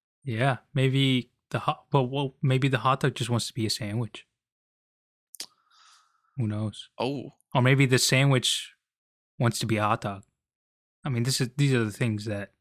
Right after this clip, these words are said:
Speaker 2: I mean, th-,
Speaker 1: keep me up at
Speaker 2: I
Speaker 1: night.
Speaker 2: really like how this episode is taking <laughs> such, such a, such a food route.
Speaker 1: <laughs> Okay, okay. On the, on this topic of the hot dog sandwich ordeal, 'cause it, this, this correlates,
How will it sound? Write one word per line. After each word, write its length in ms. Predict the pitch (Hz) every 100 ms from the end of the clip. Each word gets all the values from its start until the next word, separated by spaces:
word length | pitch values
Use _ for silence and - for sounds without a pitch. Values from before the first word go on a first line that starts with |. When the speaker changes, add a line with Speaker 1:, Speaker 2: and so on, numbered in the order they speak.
| _ -
Speaker 2:
I 80 |
mean, 180 | 151 156
th-, 260 | - 139 -
Speaker 1:
keep 160 | 143
me 140 | 110 104
up 140 | 101
at 100 | -
Speaker 2:
I 60 | 135
Speaker 1:
night. 100 | 156
Speaker 2:
really 180 | 226 285
like 400 | 208 196 - - -
how 260 | 147 151
this 200 | 139 139 147
episode 560 | 135 135 117 117 113 113 _ _ - -
is 160 | 135
taking 320 | - 160 151
<laughs> 0 |
such, 580 | 151 - 185 185 - - -
such 540 | - - 143 147 - -
a, 600 | 127 127 123 120 120 139 - _ _ _ _ _
such 180 | - 165
a 60 | 147
food 520 | - - 160 139 117
route. 440 | 120 113 - - - _ _ _ _ _ _ _ _ _ - -
Speaker 1:
<laughs> 80 | 170 - - - _ _ - - 180
Okay, 220 | 175 165
okay. 280 | 120 135 107 - - -
On 180 | 156 170
the, 160 | 160 151
on 220 | 147 165
this 160 | 147
topic 440 | - 156 139 131 107
of 380 | 123 120 117 -
the 100 | 113
hot 200 | 131 120
dog 160 | 117
sandwich 460 | - 131 123 113 107
ordeal, 360 | 107 101 107 101
'cause 200 | 123 120
it, 140 | 120
this, 120 | 131
this 160 | 117 123
correlates, 560 | - 143 120 113 104